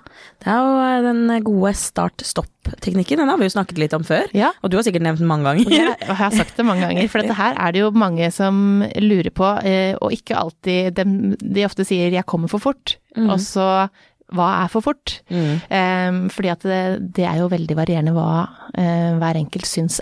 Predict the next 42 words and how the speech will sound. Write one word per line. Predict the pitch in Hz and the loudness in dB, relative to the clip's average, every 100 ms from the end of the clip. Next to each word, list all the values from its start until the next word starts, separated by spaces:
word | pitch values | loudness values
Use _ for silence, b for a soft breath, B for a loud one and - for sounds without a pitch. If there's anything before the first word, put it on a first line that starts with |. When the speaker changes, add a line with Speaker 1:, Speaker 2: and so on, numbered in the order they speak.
| - | -4
Speaker 2:
er | 156 | -4
for | - | -4
fort. | 214 294 - - | -4 -4 -6 -8
Speaker 1:
Mm. | 220 220 147 185 - | -2 0 0 -4 -4
Speaker 2:
Ehm, | 196 185 185 185 185 180 - - - - | -2 -2 0 0 0 -2 -4 -10 -20 -8
så | - - 180 190 196 - - _ 190 | -6 -2 -2 0 0 -4 -12 _ -6
det | 180 | -2
at | 170 - | -2 -2
man | 180 185 190 196 196 - _ _ _ _ _ - - _ - - | -2 2 2 2 0 -4 _ _ _ _ _ -20 -20 _ -20 -6
r-, | 202 202 | -2 2
onanerer | 202 196 190 170 208 285 - | 2 4 2 0 -2 -4 -4
eller | 180 180 247 | -2 0 2
har | 196 | 0
sex | 208 208 - - - | -2 -4 -6 -8 -8
fram | - 175 | -4 -4
til | 165 | 0
man | 190 208 220 | 2 4 4
nesten | 226 - - - 185 | 2 0 -4 -2 -2
kommer, | 190 175 208 | 0 0 0
ikke | - - 220 | -2 -2 0
sånn | 180 | 0
at | |
du | 180 | -2
er | 180 | -4
på | - 170 175 175 170 | 0 0 2 2 2
point | - 165 165 | 0 -2 -2
of | 180 | -2
no | 175 | 0
return, | 175 202 226 | 0 2 0
for | 247 | 0
da | 190 170 | 0 0
er | 165 | 0
det | - | 0
ikke | 175 | -2
noe | |
vei | 170 | -2
tilbake, | - 175 180 233 254 - | -2 -4 -2 -4 -4 -8
Speaker 1:
Mm. | 175 160 147 143 | -6 -4 -2 0
Speaker 2:
men | 196 185 185 185 | 2 2 2 0
at | - 185 - | 0 -2 0
man, | 180 180 180 | 0 2 2
eh, | 180 180 180 | 4 2 2